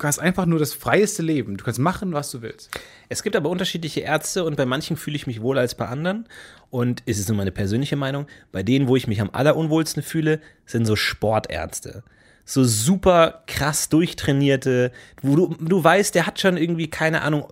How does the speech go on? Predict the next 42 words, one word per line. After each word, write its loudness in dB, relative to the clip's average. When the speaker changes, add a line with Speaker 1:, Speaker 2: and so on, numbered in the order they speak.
Speaker 2:
äh, 2
Oliver 2
Kahn -2
oder 2
so 0
da 2
gehabt -2
und 0
hat 0
denen 4
schon 2
Tipps -4
gegeben -2
oder 0
irgendwie -2
sowas. 4
Speaker 1:
Hat 4
den 8
wieder 8
fit 2
gekriegt. 0
Speaker 2:
Hat 4
den 6
<laughs> -2
wieder 4
aufgepäppelt 4
nach 4
zweiundneunzig. 2
Und, 2
ähm, 4
und 2
du 4
kommst 2
da 6
halt 4
so 2
angedackelt 2
und 2
der 2
hat 0
halt, 0
äh, -8